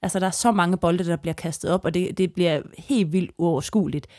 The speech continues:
Så hvis man bare til, forestiller sig, at man står og smider en hel røvfuld bolde op i luften og tænker, "Hvilken en skal jeg gribe?" Og hvis jeg ikke griber den, falder den så til jorden før den, altså, så er man allerede i gang.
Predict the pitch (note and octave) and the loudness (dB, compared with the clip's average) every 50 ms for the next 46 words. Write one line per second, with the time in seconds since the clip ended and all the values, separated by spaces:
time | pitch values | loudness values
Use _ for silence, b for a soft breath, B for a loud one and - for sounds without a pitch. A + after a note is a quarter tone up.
0 | b b b b b b b b - - F#3+ F3+ - F#3 F3 F3 F#3 F3 F3 F#3+ | b b b b b b b b -2 0 0 0 0 0 -2 0 0 2 4 2
1 | G3 - - - - - G3 G#3 A3 - F3 D#3 D#3+ - F3 E3 - E3+ E3 C#3 | 2 2 0 -4 -2 0 0 0 0 0 -2 -2 -2 -4 -6 -6 -4 -4 -6 -2
2 | - G3+ G3 F3 D3 - D3+ - - F#3 F3 E3 E3 D#3+ D#3+ D3 - _ _ _ | 0 2 2 2 2 0 -2 -2 -2 -2 0 0 0 -2 -4 -6 -8 _ _ _
3 | _ _ _ - F#3 F#3+ G#3 G#3 E3+ - E3 E3+ D#3+ - F3+ E3+ D#3+ - _ - | _ _ _ 2 4 4 4 4 4 2 2 0 0 0 0 0 0 -2 _ 4
4 | - F#3 F#3 G3+ G3 F3 E3 D#3+ E3+ E3+ F#3 - - E3+ - F#3 F3 F3 E3+ G3 | 6 6 6 8 6 4 2 2 0 0 0 -2 -4 -4 -2 0 0 2 2 2
5 | F#3+ G#3 G3 F3 D#3 - - E3+ E3 - - F#3+ G3+ G3 - D#3+ D3 - G3+ G3+ | 2 2 2 0 0 0 -2 -2 -2 0 2 0 2 2 0 -2 0 0 0 0
6 | - G3 F3+ D3+ D#3 D#3 G3+ G3 - - F3+ D#3 F3 E3+ G3+ F#3+ F#3 F3 E3 - | 2 0 0 2 2 2 0 0 0 -2 -4 -2 0 2 2 2 0 -2 -2 0
7 | F3+ F#3 F3 E3 D3+ - F3 E3 G3 G3 - E3+ D3+ - G3+ G3 F#3 - - F#3 | 0 2 2 2 2 0 2 2 2 2 2 0 0 2 2 2 2 2 2 2
8 | F#3 G#3 G#3 F#3 E3+ F#3 F#3+ - - F3+ F3+ E3+ C#3+ | 2 2 2 2 2 2 2 2 0 2 2 0 -2